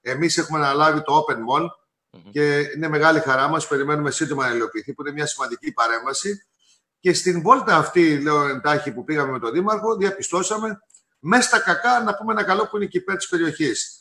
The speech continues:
Speaker 2: Μμμ.
Speaker 1: Ξέρετε, το ότι ο κόσμος φοβάται πολύ να πάει στο κέντρο λόγω του κορονοϊού, είχε σαν αποτέλεσμα, ενώ το κέντρο που σήμερα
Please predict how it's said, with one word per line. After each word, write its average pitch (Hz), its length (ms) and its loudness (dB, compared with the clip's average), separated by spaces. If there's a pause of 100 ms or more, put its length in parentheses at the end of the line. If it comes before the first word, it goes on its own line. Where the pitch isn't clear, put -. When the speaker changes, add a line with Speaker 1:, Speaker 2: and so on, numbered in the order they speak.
(160)
Speaker 2:
Μμμ. 92 140 -20
Speaker 1:
Ξέρετε, 185 460 2 (420)
το 156 80 -4
ότι 156 140 0
ο 156 120 0
κόσμος 175 580 2
φοβάται 180 500 4
πολύ 147 640 0 (280)
να 123 140 -2
πάει 160 200 6
στο - 160 2
κέντρο 147 360 4
λόγω 143 240 4
του 131 80 -2
κορονοϊού, 120 480 2
είχε 180 160 2
σαν 185 160 2
αποτέλεσμα, 151 600 4
ενώ 175 180 2
το 190 120 0
κέντρο 156 440 4
που 131 80 -6
σήμερα 135 420 2